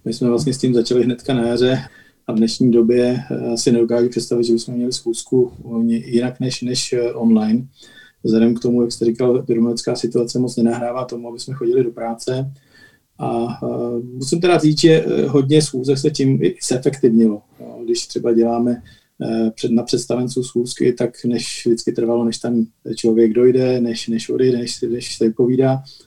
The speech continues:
ty online schůzky jsou rychlý a efektivní. Jsme zvyklí a dá se říct, že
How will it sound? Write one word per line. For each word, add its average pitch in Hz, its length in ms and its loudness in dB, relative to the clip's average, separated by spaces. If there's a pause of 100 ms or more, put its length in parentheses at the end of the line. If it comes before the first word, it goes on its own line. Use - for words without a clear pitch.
(140)
ty - 160 0
online 120 300 0
schůzky 113 440 -2
jsou - 280 -2
rychlý - 420 0
a 120 120 -4
efektivní. 113 560 -6 (120)
Jsme 131 240 -2
zvyklí 120 540 2
a 123 240 -4
dá 117 160 0
se - 160 -4
říct, 113 200 -2
že 123 220 2